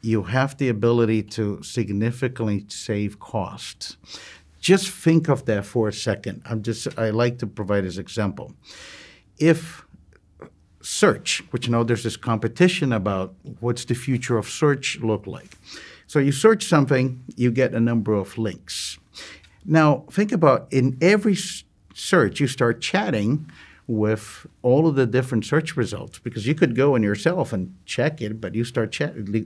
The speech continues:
"Here's what I want." So if that gets assign as a behavior for every single search, you have to, uh, build capacity in the data centers, which are gonna grow exponentially.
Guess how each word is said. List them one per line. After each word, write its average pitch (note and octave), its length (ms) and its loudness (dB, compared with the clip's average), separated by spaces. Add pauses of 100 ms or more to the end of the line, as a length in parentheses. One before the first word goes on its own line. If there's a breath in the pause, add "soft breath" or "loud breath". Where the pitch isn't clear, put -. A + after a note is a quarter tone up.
(100)
"Here's B2 240 0
what A#2 80 -2
I B2 140 0
want." F#3 340 -2 (500 loud breath)
So E3 220 6
if - 160 2 (140)
that G3 320 2
gets F3+ 240 2 (800)
assign C3+ 760 0
as G#2+ 140 -4
a A#2+ 40 2
behavior A2+ 920 0
for - 240 -2
every C3 280 0
single C#3+ 320 0
search, G#2 480 -8 (400 loud breath)
you E3+ 240 2
have F#3+ 340 0
to, A#2+ 300 0 (320 loud breath)
uh, G#2+ 300 -2 (640)
build C#3+ 420 4
capacity C3+ 840 -2
in C3+ 120 0
the B2 100 -2
data B2+ 320 -2
centers, C#3+ 440 -2
which C#3+ 260 0
are C#3 80 4
gonna B2 160 2
grow A2+ 220 4
exponentially. A2+ 1000 2